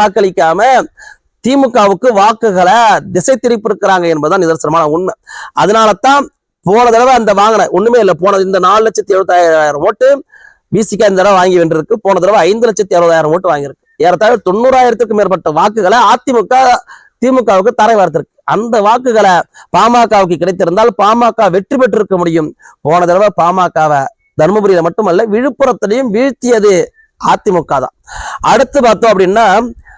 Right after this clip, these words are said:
ஸ்ரீபெரும்புத்தூர்ல, ஸ்ரீபெரும்புத்தூர்லயும் இதே நிலைமை தான். ஸ்ரீபெரும்புத்தூர்லயும் போன தடவை விட இந்த தடவை ஏறத்தாழ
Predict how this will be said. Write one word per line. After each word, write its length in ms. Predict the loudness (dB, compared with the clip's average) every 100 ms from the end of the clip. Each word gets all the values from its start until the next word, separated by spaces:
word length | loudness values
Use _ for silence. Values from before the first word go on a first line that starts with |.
| _
ஸ்ரீபெரும்புத்தூர்ல, 640 | -4 0 2 2 0 -4 -6 -14 _ _ -12
ஸ்ரீபெரும்புத்தூர்லயும் 720 | -4 0 2 2 0 0 2
இதே 120 | 2 2
நிலைமை 180 | 2
தான். 180 | 0 -4 -12 _ -8
ஸ்ரீபெரும்புத்தூர்லயும் 880 | -4 -2 0 0 0 0 0 0 -2
போன 260 | 0 2 4
தடவை 300 | 4 2 2
விட 200 | 2 0
இந்த 260 | 0 -2 -2
தடவை 380 | 0 0 2
ஏறத்தாழ 360 | 2 0 0 0